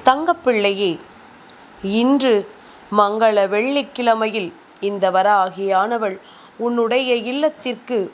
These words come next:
வந்து அமர்ந்ததோடு மட்டுமல்லாமல், என் பிள்ளைக்கு இரண்டு நல்ல செய்தியையும் கொண்டு வந்திருக்கின்றேன். என் பிள்ளையே, எனக்காக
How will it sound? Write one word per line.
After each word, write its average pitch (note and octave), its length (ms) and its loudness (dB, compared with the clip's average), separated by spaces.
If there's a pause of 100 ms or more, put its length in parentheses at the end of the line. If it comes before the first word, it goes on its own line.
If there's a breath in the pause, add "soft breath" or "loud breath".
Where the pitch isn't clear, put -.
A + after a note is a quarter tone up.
(120)
வந்து G#3+ 360 0
அமர்ந்ததோடு G#3+ 840 0
மட்டுமல்லாமல், G3+ 920 -2 (400 loud breath)
என் A#3 300 -2
பிள்ளைக்கு B3+ 680 -2 (100)
இரண்டு A3+ 420 0
நல்ல A#3 320 0
செய்தியையும் A3 800 -4 (100)
கொண்டு A#3+ 320 0
வந்திருக்கின்றேன். G3 840 -4 (680 loud breath)
என் A3 260 0
பிள்ளையே, A#3 500 -4 (380 loud breath)
எனக்காக B3 840 0